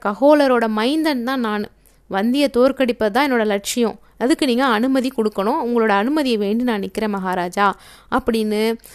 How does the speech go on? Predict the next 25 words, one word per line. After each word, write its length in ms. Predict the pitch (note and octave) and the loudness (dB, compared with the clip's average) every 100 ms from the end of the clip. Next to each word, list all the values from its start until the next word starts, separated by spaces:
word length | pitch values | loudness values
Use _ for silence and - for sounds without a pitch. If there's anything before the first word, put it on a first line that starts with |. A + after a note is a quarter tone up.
| - | -10
அஷ்டாவக்ரன் 640 | G#3+ - D4 C#4 A3 A3+ B3+ | -8 -4 0 2 0 0 -2
இவ்வளவு 300 | A#3 A#3 A3+ | 0 0 -2
விளக்கத்தை 420 | G3 A3 A3 G#3 | -2 -6 -6 -6
சொல்லி 300 | - F3+ A#3 B3 | -8 -8 -6 -4
சொல்றார். 300 | G3 F#3+ F#3+ _ _ - - _ - | -4 -4 -6 _ _ -20 -20 _ -14
அஷ்டாவக்ரனோட 720 | F#3+ - D4+ C#4+ C4 A#3 A3 | -14 0 2 2 2 0 2
விளக்கங்கள் 600 | G3+ B3 A#3+ G#3 G3+ A3+ | 0 0 -2 -2 0 -2
ஜனகரை 460 | G3 G#3+ C4+ C4 C4+ - C4+ | -2 -2 -2 -2 -4 -6 0
பூரிக்க 340 | D#4 B3+ D4 D4 | 2 2 -2 0
செஞ்சிருச்சு. 400 | B3+ A3+ G#3 G#3+ | 0 0 -2 -4
ஏன்னா 180 | B3 C#4 | -4 -2
எத்தனை 500 | A#3 - G4 E4+ B3+ | -4 0 2 2 0
வி-, 60 | |
எத்தனை 440 | A#3 A#3+ - G4 F#4 | -4 -6 -2 2 2
வந்து 240 | D4 C#4+ | 0 0
விளக்கங்கள் 400 | C4 C4+ C4+ B3 A#3+ | -2 0 0 0 0
சொல்றாரு, 360 | A3+ G#3+ A3+ | -2 -2 -2
எவ்வளோ 360 | B3 A3 C4+ F4 | -2 -2 0 0
வந்து 240 | D4 C4 | 0 -4
எக்ஸாம்பிள் 400 | A3+ G3+ A#3+ A#3+ A#3 | -6 -2 -2 -2 -4
சொல்றாருன்னு 400 | G3+ G3 G3 A#3 A3+ | -4 -4 -2 -4 -4
பார்த்துட்டு 320 | G#3+ G#3 - | -6 -4 -2
அவருக்கு 180 | E4+ G#3+ | -2 0
ரொம்ப 240 | G#3+ A#3 | -2 0
ஆச்சரியம். 380 | G#3+ - A3 | -2 -4 -6